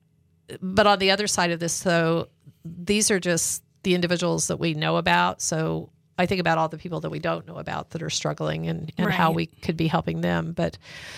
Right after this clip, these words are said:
Speaker 1: just to give you an idea, so since twenty eighteen, we have served, um, a hundred and ninety-one individuals. Um,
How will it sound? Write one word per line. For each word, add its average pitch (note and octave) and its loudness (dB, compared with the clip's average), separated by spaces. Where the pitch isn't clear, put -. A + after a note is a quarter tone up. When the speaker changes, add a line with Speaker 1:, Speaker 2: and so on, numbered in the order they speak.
Speaker 1:
just A#3+ 4
to C4 2
give G3+ 4
you F3+ 4
an E3+ 2
idea, E3+ 2
so F#3 2
since F3 -2
twenty A3 0
eighteen, F3+ 0
we F3+ 0
have E3 0
served, E3+ 0
um, F3 2
a F3 0
hundred F#3+ 2
and F#3 -4
ninety-one F3 0
individuals. F3+ -2
Um, F3 2